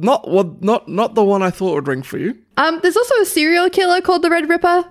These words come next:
Speaker 2: so that's not really
Speaker 1: Yes.
Speaker 2: what you wanna be associated with, because literally the first thing that comes up when I Google Red Ripper, the serial killer comes up.
Speaker 1: Cool, thank you for ruining my story.
Speaker 2: Oh, sorry.
Speaker 1: <laughs> 'Cause I, I've written here, "Does it ring any bells?" And you, you go, "I don't know, or maybe." And then I say,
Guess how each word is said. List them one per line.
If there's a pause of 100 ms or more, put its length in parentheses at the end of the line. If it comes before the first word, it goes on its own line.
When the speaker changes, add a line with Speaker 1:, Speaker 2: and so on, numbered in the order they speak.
(160)
Speaker 2:
so
that's
not
really
Speaker 1:
Yes.
Speaker 2:
what
you
wanna
be
associated
with, (220)
because
literally
the
first
thing
that
comes
up
when
I
Google
Red
Ripper,
the
serial
killer
comes
up.
Speaker 1:
Cool,
thank
you
for
ruining
my
story. (120)
Speaker 2:
Oh,
sorry.
Speaker 1:
<laughs> (880)
'Cause
I,
I've
written
here,
"Does
it
ring
any
bells?"
And
you,
you
go, (120)
"I
don't
know,
or
maybe." (240)
And
then
I
say,